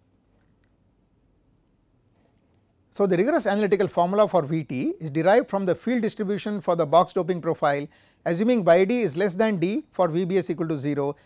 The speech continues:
and Y D is greater than D for V B S equal to V B M, that is a maximum bulk source bias that is occurring in your circuit. Okay.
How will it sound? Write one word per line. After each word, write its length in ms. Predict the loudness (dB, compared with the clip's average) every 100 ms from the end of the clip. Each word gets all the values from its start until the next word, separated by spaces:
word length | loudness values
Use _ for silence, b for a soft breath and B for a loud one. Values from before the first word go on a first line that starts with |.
| b -10
and 100 | 0
Y 140 | 2
D 60 | 2
is 80 | 0
greater 320 | -2 -4 -2
than 220 | 0 0
D 180 | -2 -4
for 180 | -4 -4
V 140 | -4
B 140 | -2 -2
S 120 | -4
equal 240 | -6 -6
to 240 | -2 -4 -4 -4
V 120 | -2
B 140 | 0 -2
M, 100 | -4
that 120 | -4
is 80 | -4
a 40 |
maximum 560 | -2 -4 -2 -2 -2 -4 _ _ _ 0
bulk 180 | 2 2
source 220 | 0 0
bias 360 | 4 4 2 -2
that 200 | -4 -2
is 180 | -6 -10 _ _
occurring 360 | -4 0 0 -2
in 160 | -6
your 320 | -2 0 0 -4 _ _ _ _ _ _ _ _
circuit. 420 | 0 2 0 -8 _ _ _ _ _ _ _ _ _ _ _ _ _ _ _ _ _ _ _ -10
Okay. 300 | -4 -4